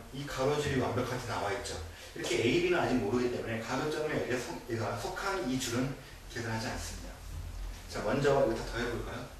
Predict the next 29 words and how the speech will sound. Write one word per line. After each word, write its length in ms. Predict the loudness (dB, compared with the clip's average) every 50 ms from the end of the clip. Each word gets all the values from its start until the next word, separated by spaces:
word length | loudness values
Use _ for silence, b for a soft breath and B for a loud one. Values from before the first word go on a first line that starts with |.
| -10 -4
얼마입니까? 460 | -2 0 0 0 0 -2 -2 -4 -4 -4 -8 -10 -12 -8 -4
이 180 | 0 2 4
엑스, 420 | 4 2 2 0 4 4 4 4 6
이 120 | 4 2
엑스 200 | 0 0 -2 -4
사라지죠. 400 | -4 -2 -2 -2 -2 -4 -4 -6 -8 -10 B B B B B B -2
여러분, 240 | -2 0 0 0 0
계산할 320 | 0 2 2 4 4 4 4
때는 180 | 4 4 2 2
동량끼리 680 | 2 4 4 4 4 4 4 4 4 4 4 4 4
먼저 260 | 6 6 4 4 2 2
그냥 180 | 0 -2 -2 2
암산해도 560 | 4 4 6 6 4 2 2 2 2 2 0
상관없습니다. 880 | 0 -4 -2 0 0 2 2 0 -2 -2 -2 0 0 -2 -2 -4 -4 -6 -6
아시겠죠? 440 | -8 -8 -8 -8 -6 -6 -4 -4 -6 -6 -10 B B B B B B B B B B B -8
이 260 | -4 -4 -2 0 0
엑스에서 340 | 0 2 2 0 0 0 0
이 160 | 0 0 -2
엑스 220 | -2 -4 -4 -6
빼면 160 | -6 -6 -6 -4
사라지고요. 560 | -6 -6 -6 -6 -6 -6 -6 -6 -6 -6 -6 -6
육 120 | -2 -2
엑스 220 | -2 -2 -2 -4
그대로 200 | -6 -8 -8 -8
남죠. 260 | -8 -8 -8 -8 -10 -10 -10 -10 -12 -12 -14 -14 -14 -12 -12
더하니까 420 | -10 -10 -10 -10 -10 -10 -8 -6 -6
육 280 | -6 -6 -6 -4 -4
엑스가 220 | -4 -4 -4 -4 -4
되고요. 560 | -4 -6 -6 -8 -6 -6 -6 -6 -6 -6